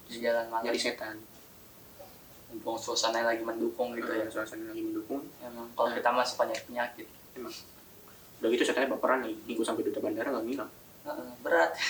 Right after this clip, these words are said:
Speaker 2: Berat, leher minus. Dulu
Speaker 1: Ya, bukan
Speaker 2: bisa.
Speaker 1: dia doang, ini, ini berdua
Speaker 2: Iya,
Speaker 1: ini
Speaker 2: berat ini,
Speaker 1: rasanya.
Speaker 2: berat. Berat, kayak, kayak ditindihin.
Speaker 1: Hmm.
Speaker 2: Ya, gitu dah. Lu emang setan tuh nggak ada habisnya.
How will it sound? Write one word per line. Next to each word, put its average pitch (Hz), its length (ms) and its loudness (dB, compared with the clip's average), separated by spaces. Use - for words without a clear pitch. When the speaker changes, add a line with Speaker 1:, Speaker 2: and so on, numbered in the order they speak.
Speaker 2:
Berat, 277 260 6
leher 202 240 4
minus. - 640 4
Dulu 226 360 4
Speaker 1:
Ya, 117 160 0
bukan - 160 6
Speaker 2:
bisa. 127 80 6
Speaker 1:
dia 131 160 8
doang, 180 240 10
ini, 165 320 4
ini 196 160 6
berdua 165 400 6
Speaker 2:
Iya, 240 240 10
Speaker 1:
ini 202 80 6
Speaker 2:
berat 294 240 8
ini, 285 80 10
Speaker 1:
rasanya. 269 240 10
Speaker 2:
berat. - 280 0
Berat, 165 220 6
kayak, 185 240 2
kayak 180 160 6
ditindihin. 190 500 4
Speaker 1:
Hmm. 269 240 -10
Speaker 2:
Ya, 151 140 -2
gitu 185 260 -6
dah. 254 80 -4
Lu 175 120 0
emang 151 320 2
setan 190 320 0
tuh 185 80 2
nggak 170 80 -2
ada 165 80 -2
habisnya. 165 400 -2